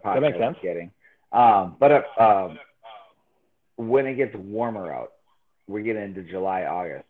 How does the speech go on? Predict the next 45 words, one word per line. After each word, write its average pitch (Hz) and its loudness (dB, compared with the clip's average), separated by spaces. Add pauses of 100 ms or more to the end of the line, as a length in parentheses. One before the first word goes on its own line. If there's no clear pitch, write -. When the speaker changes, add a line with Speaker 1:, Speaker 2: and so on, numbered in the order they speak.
Speaker 2:
does 95 -8
the 95 -8
pine 98 -10
tar 95 -6
matter 87 -6 (140)
as 107 0
much 131 -6 (340)
or 95 -2
more 110 0
or 92 -2
not 90 -6
at 80 -10
all, 107 2
Speaker 1:
I 104 4
think, 92 8
Speaker 2:
or 170 -6
what? - -10 (280)
Speaker 1:
I, - 6 (400)
I 110 4
think 180 8
it'll 117 4
matter 107 2
less, 107 4 (160)
but 113 2
I 107 0 (100)
think 117 -6
then 113 -2
that's 104 -4
where 123 -2
you 107 -6
start 110 -4
seeing 113 -6
some 113 -4
of 110 -4
these 107 -6
dudes 110 -6
that 107 0
start 110 -4
mixing 107 -8 (640)
other 113 -2
things. 127 -4
That's 113 -2
where, 107 0
was 107 -12
it 104 -10